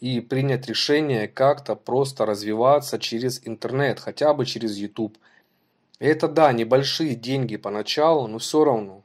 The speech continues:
это идет такая сво-, своеобразная поддержка штанов. Вот, поэтому, если все-таки заходите, захотите стать, заходите в плейлист, который называется YouTube. Где-то он здесь, он вот,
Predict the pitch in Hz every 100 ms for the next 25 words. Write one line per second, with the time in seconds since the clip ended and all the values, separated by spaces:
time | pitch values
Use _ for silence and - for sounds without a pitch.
0 | _ 113 113 110 104 104 107 131 175 -
1 | _ _ _ - 120 139 127 110 110 107
2 | 107 - - 123 120 113 131 165 147 117
3 | - 110 110 131 147 - 117 - 117 123
4 | 104 - _ _ _ _ _ _ _ 120
5 | 131 110 - 117 135 131 101 110 127 123
6 | - 131 - 107 117 - 123 135 170 -
7 | 98 _ _ _ - 131 135 131 135 113
8 | - 135 151 120 113 - 120 135 127 -
9 | 117 117 120 139 156 - 110 107 107 107
10 | 120 110 104 - 98 101 _ _ 110 117
11 | 120 160 170 - _ _ _ _ _ _
12 | _ _ _ - 113 123 131 110 110 104
13 | 107 160 - 110 101 113 113 -